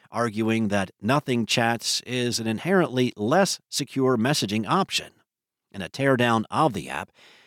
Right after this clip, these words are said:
Nine to Five Google pointed out that Nothing Chats does not have end-to-end encryption and found that attachments sent by other users could easily be accessed in plain text.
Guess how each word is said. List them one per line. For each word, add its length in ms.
Nine 260
to 60
Five 340
Google 360
pointed 340
out 280
that 200
Nothing 380
Chats 420
does 300
not 220
have 280
end-to-end 540
encryption 640
and 100
found 300
that 80
attachments 680
sent 320
by 320
other 260
users 480
could 240
easily 540
be 240
accessed 640
in 280
plain 340
text. 520